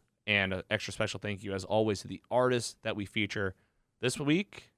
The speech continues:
Breaking Bad. Great ep-, great time. Great episode.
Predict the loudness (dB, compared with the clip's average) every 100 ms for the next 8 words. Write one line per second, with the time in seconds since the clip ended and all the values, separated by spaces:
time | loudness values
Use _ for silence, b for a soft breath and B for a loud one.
0 | _ _ _ _ _ _ _ _ -4 0
1 | 0 0 -2 -6 -10 -12 _ _ _ _
2 | _ _ -10 -6 -4 -4 -4 -4 -2 -2
3 | -2 0 0 0 2 2 2 0 0 0
4 | 2 0 0 0 0 0 0 2 0 0
5 | 8 12 12 10 6 4 8 8 6 6
6 | 6 6 0 0 -2 0 6 6 6 4
7 | 6 8 10